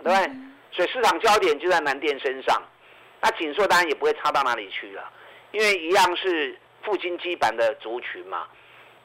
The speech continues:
Speaker 1: 南电带头冲，景硕后面当然也会跟啊。
Speaker 2: 嗯哼。
Speaker 1: 我在演讲会场上面我也调查，有买景硕的举手，哦，也好多人。
Speaker 2: <laughs>
Speaker 1: 啊，我看了也很高兴。
Speaker 2: 是。
Speaker 1: 大概问了一下，大家成本大概都在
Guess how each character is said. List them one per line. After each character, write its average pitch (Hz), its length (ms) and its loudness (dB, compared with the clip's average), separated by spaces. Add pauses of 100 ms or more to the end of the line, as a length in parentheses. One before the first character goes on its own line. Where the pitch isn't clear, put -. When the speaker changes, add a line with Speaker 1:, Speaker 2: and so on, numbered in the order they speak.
(100)
Speaker 1:
南 185 220 2
电 247 220 4
带 220 160 6
头 175 180 4
冲， 190 360 2 (360)
景 151 180 -4
硕 233 120 2
后 196 200 4
面 185 280 2
当 175 160 2
然 160 200 0
也 107 80 -6
会 123 180 -2 (120)
跟 101 200 0
啊。 - 120 -16
Speaker 2:
嗯 226 240 -10
哼。 196 280 -14 (220)
Speaker 1:
我 - 60 2
在 254 140 4
演 233 120 4
讲 190 140 4
会 220 80 4
场 165 220 2
上 202 100 2
面 185 100 4
我 185 60 4
也 165 80 4
调 165 220 4
查， 123 280 0 (140)
有 196 160 0
买 240 140 4
景 185 180 -2
硕 226 80 2
的 196 80 4
举 185 180 -4
手， 127 160 4
哦， 143 440 4
也 135 140 2
好 135 120 2
多 139 240 0
人。 110 100 -2 (380)
Speaker 2:
<laughs> 196 320 -8
Speaker 1:
啊， 127 80 4
我 113 60 2
看 147 120 0
了 139 80 -2
也 123 80 -2
很 104 200 -6
高 104 180 -2
兴。 98 240 -14
Speaker 2:
是。 196 400 -10
Speaker 1:
大 196 120 2
概 226 140 4
问 226 120 6
了 185 120 2
一 170 120 -4
下， 170 260 4 (380)
大 214 120 6
家 208 200 6
成 185 120 -2
本 147 140 -4
大 170 140 4
概 170 120 4
都 165 120 0
在 165 120 2